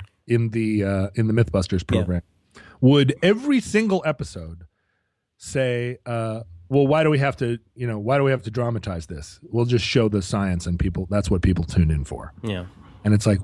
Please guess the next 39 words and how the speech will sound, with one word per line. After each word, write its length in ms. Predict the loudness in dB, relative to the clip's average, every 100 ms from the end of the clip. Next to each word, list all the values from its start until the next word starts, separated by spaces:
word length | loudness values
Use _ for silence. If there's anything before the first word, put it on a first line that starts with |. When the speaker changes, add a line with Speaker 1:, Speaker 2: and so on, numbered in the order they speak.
| 2
Speaker 1:
well, 300 | 6 6 6
we're, 160 | 4 4
it's 180 | 2
an 60 | 4
hour 220 | 4 4
long 180 | 4 2
T 140 | 0 2
V 160 | 4
episode 480 | 4 0 -2 0 2
or, 140 | 0 -2 -8
or 200 | -8 -2
a 40 | 0
half 220 | 0 0
hour, 180 | 0 2
whatever 220 | 2 2
Speaker 2:
You 60 | 4
gotta 120 | 4
Speaker 1:
long. 60 | 2
Speaker 2:
keep 100 | 2
cutting 180 | -2 0
away 220 | -2 -2
to 60 |
the 60 | -4
B 220 | -4 -4
team. 440 | -4 -2 -2 -4 -10 -14 0
Speaker 1:
Yeah, 400 | 6 6 6 2
cut, 300 | 2 2 2
cut 120 | 2
away 120 | 2
to 60 | 2
the 60 | -2
B 120 | -4
team. 300 | -4 -6 -4
Or, 400 | -2 0 2 0 -4 _ -4
like, 180 | -4 -2
when 140 | -2
something 320 | -2 0 -2
blows 320 | 0 2 2 2
up, 240 | 0